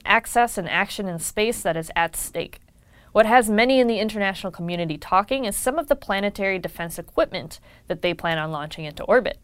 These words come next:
There are a number of international treaties and agreements prohibiting deployment of weapons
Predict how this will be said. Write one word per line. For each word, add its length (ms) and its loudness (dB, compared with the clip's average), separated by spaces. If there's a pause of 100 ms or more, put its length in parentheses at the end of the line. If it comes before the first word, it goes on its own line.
(380)
There 100 6
are 100 10
a 60 10
number 280 4
of 100 4
international 640 0
treaties 440 -2
and 80 0
agreements 460 -2
prohibiting 540 -2
deployment 520 -2
of 160 -6
weapons 640 -6